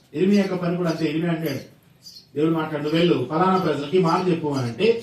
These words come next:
ఆయన బయలుదేరి వెళ్ళాడు అంతే. ప్రవక్త యొక్క పని ఖచ్చితంగా ఏంటి అని అంటే దేవుడు ఏం చేయమన్నాడో, ఎవరైనా ఆశీర్వదించమంటే ఆశీర్వదించాలంతే,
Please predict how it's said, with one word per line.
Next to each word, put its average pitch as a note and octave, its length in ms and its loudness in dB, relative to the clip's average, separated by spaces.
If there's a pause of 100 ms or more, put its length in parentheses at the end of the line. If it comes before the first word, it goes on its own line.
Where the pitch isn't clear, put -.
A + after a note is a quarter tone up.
(120)
ఆయన F#3+ 180 4
బయలుదేరి G#3+ 260 8
వెళ్ళాడు E3 240 6
అంతే. C#3+ 320 -4 (920)
ప్రవక్త D4 400 4
యొక్క C#4+ 220 4
పని A#3 240 0
ఖచ్చితంగా B3+ 480 0
ఏంటి G#3 340 8
అని F3 140 6
అంటే E3+ 140 4
దేవుడు C#4 420 6
ఏం A3 280 2
చేయమన్నాడో, F3 760 4 (960)
ఎవరైనా G#3+ 360 4
ఆశీర్వదించమంటే B3+ 680 -2
ఆశీర్వదించాలంతే, A3+ 880 0